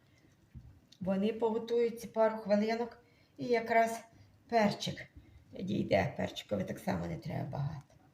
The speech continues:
Отак. О. О.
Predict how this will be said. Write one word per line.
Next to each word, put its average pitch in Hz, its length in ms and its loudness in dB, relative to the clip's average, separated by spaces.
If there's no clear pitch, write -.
Отак. - 520 -10
О. - 60 -20
О. 156 200 0